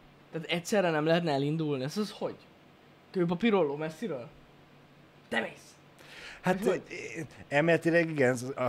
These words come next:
Speaker 2: a szabály szerint ugye a kereszteződésben te meg nem állhatsz, vagyis csak akkor mehetsz be, amikor biztos vagy abból, hogy ki is tudsz jönni. Vagyis hát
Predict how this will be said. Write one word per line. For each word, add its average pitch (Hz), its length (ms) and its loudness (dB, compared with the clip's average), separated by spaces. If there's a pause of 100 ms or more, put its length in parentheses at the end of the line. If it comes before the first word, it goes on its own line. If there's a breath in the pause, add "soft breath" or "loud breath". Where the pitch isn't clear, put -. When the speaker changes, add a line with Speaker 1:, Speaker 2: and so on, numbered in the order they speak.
(120)
Speaker 2:
a - 120 -6
szabály 131 340 4
szerint 123 340 2
ugye 127 160 4
a 107 40 4
kereszteződésben 110 1400 2
te 123 120 4
meg 113 260 4
nem 143 180 6
állhatsz, 90 460 0
vagyis 113 220 0
csak - 160 -2
akkor 151 280 4
mehetsz 107 360 4
be, 151 240 4
amikor 143 400 4
biztos 123 360 0
vagy 120 140 0
abból, 123 180 4
hogy 127 100 0
ki 127 80 0
is 120 100 0
tudsz - 260 -4
jönni. 95 220 0
Vagyis 107 180 2
hát 107 40 2